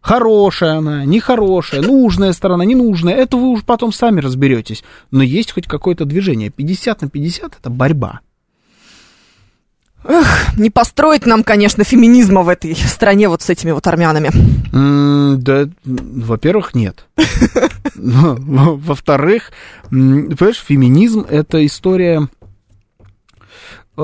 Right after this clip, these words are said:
Speaker 1: во-первых, в нашей стране тот феминизм, который должен был случиться, он уже случился.
Speaker 2: Да, у нас все нормально.
Speaker 1: Современный феминизм третьей, четвертой, пятой, шестой волны, какой там щас волны он идет, э, это уже не борьба за права,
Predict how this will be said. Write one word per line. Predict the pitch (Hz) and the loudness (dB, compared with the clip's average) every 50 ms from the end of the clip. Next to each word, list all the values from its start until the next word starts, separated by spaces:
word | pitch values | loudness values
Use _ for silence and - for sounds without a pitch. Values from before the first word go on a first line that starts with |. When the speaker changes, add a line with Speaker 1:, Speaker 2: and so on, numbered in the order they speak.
| - - | -10 -8
Speaker 1:
во-первых, | - 135 151 202 196 214 202 190 - - | -4 -2 0 0 0 0 -2 -2 -4 -8
в | - 170 147 131 151 | -12 -12 -6 -2 0
нашей | 180 185 160 - - 120 | 0 0 0 -2 -6 -12
стране | - - - 101 98 98 87 - - - _ | -14 -12 -10 -10 -10 -10 -12 -14 -16 -18 _
тот | - 151 147 - | -4 -4 -4 -4
феминизм, | - 123 113 110 104 104 101 101 104 107 | -4 -4 -2 -2 -2 -4 -4 -6 -8 -8
который | - - 107 - 127 120 123 | -8 -10 -8 -8 -6 -4 -2
должен | 120 143 202 233 196 175 156 127 | 0 2 0 0 0 -2 -6 -6
был | 117 104 92 - - _ _ _ _ _ _ _ _ | -6 -8 -10 -12 -16 _ _ _ _ _ _ _ _
случиться, | _ - - 139 127 - - - - - - | _ -6 -6 -6 -6 -6 -10 -12 -10 -6 -2
он | 143 170 | -2 0
уже | 180 175 180 | 0 -2 -4
случился. | - - 190 175 - - 107 98 - - - - - - _ _ _ | -6 -8 -8 -8 -8 -10 -10 -12 -12 -14 -16 -18 -18 -20 _ _ _
Speaker 2:
Да, | - 190 196 180 170 180 | -6 -2 0 0 2 2
у | |
нас | 190 196 - | 0 0 -2
все | - 233 | -4 -6
нормально. | 240 - 170 165 | -2 0 2 2
Speaker 1:
Современный | 175 175 180 185 233 262 254 202 160 | 2 2 0 0 0 -2 -2 -2 -4
феминизм | - - 135 120 117 113 104 98 98 104 107 | -4 -4 -4 -2 -2 -2 -4 -4 -4 -6 -6
третьей, | - - 151 165 165 156 - 131 | -4 -2 -2 -2 -2 -2 -6 -10
четвертой, | 127 - - - 151 151 143 147 - - 120 117 | -12 -12 -10 -6 -4 -4 -4 -4 -8 -10 -12 -8
пятой, | - 131 127 123 - - 117 | -6 -6 -6 -6 -8 -10 -16
шестой | - - - - 117 | -16 -12 -8 -6 -6
волны, | 107 113 107 110 110 117 117 110 90 | -4 -4 -4 -2 -2 -2 -2 -4 -6
какой | - - 104 - 104 98 85 | -8 -14 -14 -12 -10 -10 -10
там | - 82 76 65 | -10 -14 -16 -14
щас | 65 - - - - | -16 -16 -16 -14 -12
волны | 110 110 113 110 107 | -10 -8 -6 -6 -6
он | 92 98 101 107 | -8 -8 -8 -8
идет, | 107 104 85 - _ | -10 -10 -12 -14 _
э, | - 67 - - - _ | -20 -18 -18 -20 -18 _
это | - 147 - 175 | -14 -6 -4 -2
уже | 165 156 160 165 | -2 0 0 0
не | 156 156 156 156 156 151 151 151 151 | 0 0 0 0 0 0 0 0 -2
борьба | 147 143 156 156 156 147 147 139 | -2 -2 -2 -2 -2 -2 -2 -4
за | 135 127 | -4 -6
права, | - - 120 123 135 170 220 269 285 | -8 -6 -4 -4 -2 -2 -4 -4 -6